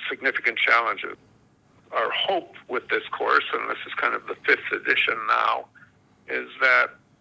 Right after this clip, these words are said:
we can help people struggle with the issues, be inspired by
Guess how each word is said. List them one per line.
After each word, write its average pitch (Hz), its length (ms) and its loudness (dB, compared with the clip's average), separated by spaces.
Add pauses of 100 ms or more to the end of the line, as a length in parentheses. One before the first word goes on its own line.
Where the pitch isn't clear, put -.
(180)
we 135 200 -4
can 131 240 0
help 147 300 0
people 156 380 -2 (100)
struggle 165 460 0
with - 200 -4
the - 160 -4
issues, 196 460 2 (520)
be 131 140 4
inspired 135 800 0
by 120 300 2